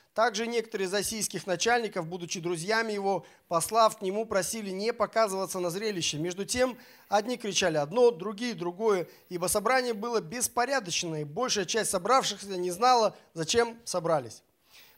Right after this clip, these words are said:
По предложению иудеев из народа вызван был Александр. Дав знать рукой, Александр хотел говорить народу. Когда же узнали, что он иудей, то закричали все в один голос, и около двух часов кричали:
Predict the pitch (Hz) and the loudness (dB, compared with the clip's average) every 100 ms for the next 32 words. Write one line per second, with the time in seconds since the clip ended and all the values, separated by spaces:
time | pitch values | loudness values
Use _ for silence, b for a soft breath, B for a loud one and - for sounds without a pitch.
0 | - 220 254 233 208 254 247 220 220 190 | -2 -2 0 2 4 2 -2 -4 -6 -4
1 | 247 240 175 185 202 226 220 196 175 196 | -4 -4 -4 0 2 4 2 0 -2 -2
2 | 202 180 180 196 175 170 202 170 131 113 | 0 0 0 -2 -2 0 2 2 -2 -12
3 | B B B 156 208 190 208 190 185 170 | B B B 2 2 2 2 0 -2 -8
4 | - 247 202 - 240 240 202 214 226 208 | 2 4 4 4 2 2 0 -2 -2 -2
5 | 214 214 220 214 220 180 147 - b b | -2 -2 0 2 2 -2 -6 -10 b b
6 | b - 180 175 247 214 226 185 240 220 | b -2 0 6 6 6 0 2 4 4
7 | 165 - 196 214 202 180 180 240 247 196 | 2 -2 0 2 2 -2 -4 -4 -4 -4
8 | 180 202 185 240 240 202 - 214 233 240 | -6 -8 0 2 2 0 -4 -2 0 0
9 | 226 220 247 214 165 - 190 208 202 196 | -2 -2 2 2 2 -4 2 2 4 -2
10 | 170 214 277 277 233 233 - 247 226 226 | -2 -2 -2 -2 -2 -2 2 2 2 -4
11 | 202 233 220 165 | 0 4 4 2